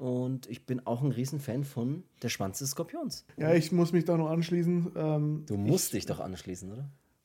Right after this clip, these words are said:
Speaker 2: Ja, oder ich will mich anschließen. Ich finde den Film überaus genial. Also meiner Meinung nach vielleicht sogar auch der beste von Martino. Ähm,
Speaker 1: Mhm.
Speaker 2: da gibt's noch Die Farben der Nacht, was auch noch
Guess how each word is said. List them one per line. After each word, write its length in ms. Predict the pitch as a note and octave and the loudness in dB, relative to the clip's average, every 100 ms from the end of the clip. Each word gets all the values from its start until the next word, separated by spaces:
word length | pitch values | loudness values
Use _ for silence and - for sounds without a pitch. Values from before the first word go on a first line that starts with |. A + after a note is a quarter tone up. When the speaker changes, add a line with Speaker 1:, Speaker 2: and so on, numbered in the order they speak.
| _ | _
Speaker 2:
Ja, 180 | D3 D3 | -4 -2
oder 160 | D3+ | -4
ich 180 | C#3 B2+ | -4 -4
will 140 | C3+ F#3 | -2 0
mich 180 | E3+ | 0
anschließen. 420 | D#3+ D#3+ D#3+ D#3 D3+ | -2 -6 -4 -4 -4
Ich 100 | C#3+ | -6
finde 280 | - E3 D#3+ | -6 -4 -4
den 120 | D3+ | -6
Film 460 | - D#3+ D#3+ E3 - | -4 -4 -4 -8 -10
überaus 460 | F3+ E3 D#3+ D#3 | -6 -4 -4 -6
genial. 500 | D#3 C#3+ C#3 C#3 D#3+ E3 | -4 -4 -4 -4 -4 -4
Also 520 | D#3 D3 D3+ C#3 C#3 D3 _ - - - - - - - _ _ _ | -4 -4 -2 -4 -4 -8 _ -20 -20 -20 -20 -20 -20 -20 _ _ _
meiner 280 | C#3 C3+ D#3 | -4 0 2
Meinung 260 | D#3+ D#3+ E3 | 2 2 0
nach 160 | D#3 | 0
vielleicht 300 | D#3 D#3 D#3+ | 0 -2 0
sogar 220 | D#3+ D3 | -2 -2
auch 180 | D3 D#3 | -2 -4
der 180 | D#3 D3 | -2 -2
beste 400 | C#3+ D#3 D#3+ D#3+ | 0 -4 0 -2
von 320 | D3+ C#3+ C#3 - C#3+ | 0 -2 -4 -4 -4
Martino. 640 | C#3 C3+ - D#3 D#3+ F3+ D#3+ D#3+ | -4 -6 -2 0 2 0 0 -4
Ähm, 460 | E3 D#3 D#3 D3+ D3+ | 0 0 2 2 0
Speaker 1:
Mhm. 100 | D3+ - - D3 C#3 | -2 -4 -8 -10 -12
Speaker 2:
da 120 | - C#3+ | -6 -2
gibt's 260 | D#3+ D#3 | -2 -2
noch 220 | E3+ D#3+ | -2 -4
Die 100 | - | -2
Farben 300 | D#3 D#3 D#3+ D#3 | -2 -2 -2 -2
der 80 | |
Nacht, 240 | D#3 D#3+ - | -4 -6 -6
was 160 | D3+ | -6
auch 220 | D#3+ E2+ C#3 | -4 -4 -4
noch 180 | C#3 | -8